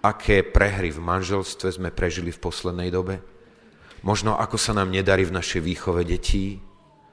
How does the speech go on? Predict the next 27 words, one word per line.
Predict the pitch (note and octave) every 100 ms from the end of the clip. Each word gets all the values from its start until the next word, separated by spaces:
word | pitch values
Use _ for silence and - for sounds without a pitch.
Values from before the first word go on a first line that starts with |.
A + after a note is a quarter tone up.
| _ - -
Možno | G#2 G#2 A2+
v | - -
tom, | B2+
ako | A#2 A2
sme | F#2 G2
zlyhali | D#2 F#2+ G#2 G#2+ G2+
v | G2
našom | F#2+ -
zamestnaní. | F2 G2 G#2 - G#2 G#2 G2+ G#2 G#2 - _ _ _ _ _ _ _ _ _ _ _ _ _ - - - - -
Hlavným | E2 C3 D#3+ F3 E3+
problémom | D3 D#3+ F3 E3 C#3+
totiž | - C#3+ C3 A#2
nášho | B2+ C#3
života | B2+ C3+ C3+ B2+
nie | A2+ D3 D#3+
je | -
to, | A#2+
koľko | - C3 C#3 - G#2 F#2+
hriechov | G#2+ A2+ G2+ F2+
máme, | F#2 A2+ A2+ G#2 - - - - - _ _ _ _ -
ale | F#2+ A2
to, | -
či | - - B2 F#2+
ich |
milujeme | G#2 B2 D3 E3 C#3+ A#2+ B2+ D3+ - - _ _ _ _ _ _ _ _ _
a | F#2
zakrývame | D#2+ C3 - A2 F2 E2+ E2 E2+